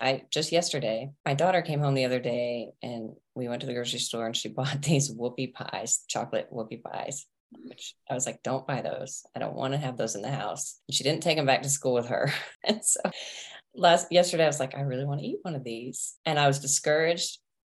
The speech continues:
and I was trying on clothes for that event tonight and I didn't like it, how I looked, but I was like, "Well, I can't look better by tomorrow anyway, <laughs> so I'm just gonna eat it."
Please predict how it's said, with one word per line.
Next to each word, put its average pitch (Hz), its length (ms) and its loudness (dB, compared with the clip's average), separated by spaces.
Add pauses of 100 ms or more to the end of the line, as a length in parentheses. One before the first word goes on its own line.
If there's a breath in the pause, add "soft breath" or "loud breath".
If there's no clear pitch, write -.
(140)
and 147 180 4
I 131 140 6
was 123 340 0 (140)
trying 113 280 -6
on 147 200 -2
clothes 120 400 0
for - 100 -4
that 131 140 2
event 139 380 0
tonight 117 360 -4
and 104 100 -8
I 110 120 -4
didn't 113 240 -2
like 117 240 0
it, - 240 -2 (200)
how 143 180 -6
I 120 60 2
looked, 120 380 4
but 117 120 6
I - 20 6
was 113 140 2
like, 101 140 -2
"Well, 107 200 -2
I 139 80 -8
can't 147 320 0 (160)
look 143 260 -2
better 120 220 4
by 117 140 4
tomorrow 117 340 4
anyway, 110 400 4
<laughs> - 20 6
so 156 160 6
I'm 156 80 4
just 160 200 4
gonna 156 220 2
eat 127 220 2
it." 104 240 6